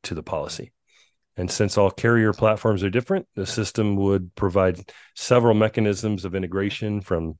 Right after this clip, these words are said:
again, from daily files, import, export, to even real-time touch points to the carrier's billing system.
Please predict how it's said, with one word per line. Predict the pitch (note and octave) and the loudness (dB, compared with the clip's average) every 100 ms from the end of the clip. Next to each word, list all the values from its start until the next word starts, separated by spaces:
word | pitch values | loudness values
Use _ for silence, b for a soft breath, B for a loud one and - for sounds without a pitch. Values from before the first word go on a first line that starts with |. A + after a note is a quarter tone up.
| _ | _
again, | F#2 F2 F#2+ F2+ B B B - | -6 0 2 0 B B B -8
from | F2 | -4
daily | F2+ F2+ E2+ | -2 0 -2
files, | - G#2 G#2+ A2 G#2+ - b b _ - | 2 2 4 4 2 -2 b b _ -6
import, | F#2+ F2 F#2 F#2 | -6 -2 2 2
export, | G#2 - B2+ B2 B2 - | 0 0 2 2 0 -6
to | - | -2
even | G#2 G2 G2+ G2 | 0 2 2 0
real-time | F2+ G#2 G2+ G2+ F2+ | 0 0 0 -4 -4
touch | - F#2+ - | -4 -6 -4
points | - F2 - | -4 -2 -4
to | - | -8
the | E2 | -8
carrier's | - G2 F2+ E2 | -2 0 0 -2
billing | E2 F2 E2 | -2 -2 -2
system. | - - - E2 | -6 -12 -12 -14